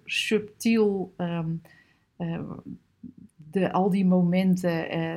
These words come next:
dat we het niet herkennen als denken. Want stel dat, stel dat je daar zit, de waarneming is twee mannen en de beweging van nature is, jongens, niet doen, hè?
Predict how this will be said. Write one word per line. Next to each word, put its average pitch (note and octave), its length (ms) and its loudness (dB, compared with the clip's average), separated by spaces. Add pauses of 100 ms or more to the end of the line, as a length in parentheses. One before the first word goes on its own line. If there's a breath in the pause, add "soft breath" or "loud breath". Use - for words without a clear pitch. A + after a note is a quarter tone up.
dat E3 160 -4
we E3+ 120 -2
het D3+ 260 -2
niet F3+ 400 4
herkennen D3 680 -4
als C#3+ 500 -6
denken. C3+ 640 -4 (540 loud breath)
Want G3 160 -2
stel C4 420 8
dat, B3 300 8
stel B3 540 4
dat A#3 260 2
je A3 260 4
daar G3+ 380 4
zit, - 640 0 (440)
de F#3 240 -2
waarneming G#3 800 4
is - 440 -6
twee F#3+ 380 -2
mannen A3+ 400 2
en F#3+ 180 2
de F3+ 100 0
beweging A#3+ 720 2
van A3 160 0
nature A3 760 0
is, - 280 -2 (320)
jongens, C4 580 6 (1700)
niet B3+ 260 8
doen, A#3+ 180 8
hè? A3+ 160 8